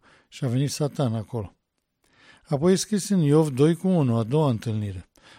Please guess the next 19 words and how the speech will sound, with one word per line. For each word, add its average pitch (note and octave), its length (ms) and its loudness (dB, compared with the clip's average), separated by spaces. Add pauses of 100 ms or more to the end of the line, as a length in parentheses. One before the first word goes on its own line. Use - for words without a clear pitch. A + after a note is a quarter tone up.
(120)
„Într-o C3 320 2
altă F3 260 2
zi, A#2+ 200 -2
fiii E3 400 0
lui B2 160 0
Dumnezeu A#2+ 480 0
s-au C#3+ 180 -2
înfățișat B2 560 -4
înaintea C3+ 400 0
Domnului B2 540 -2 (360)
și - 180 -12
Satan C#3 420 0
a C3 60 2
venit C3 240 -2
și - 140 -4
el D3 80 0
în B2+ 120 0
mijlocul A#2+ 480 -4
lor.” B2 360 -2